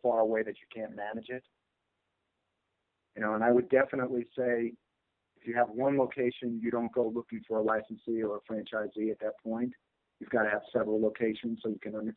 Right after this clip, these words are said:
so you really understand the, uh, the,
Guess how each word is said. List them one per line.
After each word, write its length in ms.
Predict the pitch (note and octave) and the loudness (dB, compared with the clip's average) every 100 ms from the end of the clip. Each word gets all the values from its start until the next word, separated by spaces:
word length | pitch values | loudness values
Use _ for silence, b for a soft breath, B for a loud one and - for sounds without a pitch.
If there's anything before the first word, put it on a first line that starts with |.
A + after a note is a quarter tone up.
| - | -2
so 80 | G#2+ | -2
you 180 | G#2 G#2 | 0 2
really 280 | A2 G#2+ | 6 6
understand 760 | G#2+ G#2 G#2 - A2 G#2+ G#2+ A2 _ _ _ _ _ _ | 6 2 -4 0 2 2 0 -8 _ _ _ _ _ _
the, 360 | G#2+ G#2 G2 G2+ - | 0 2 2 0 2
uh, 360 | G2+ G2+ G2+ G#2 - _ _ _ _ _ - | 2 2 0 -2 -10 _ _ _ _ _ 0
the, 200 | A2 | 2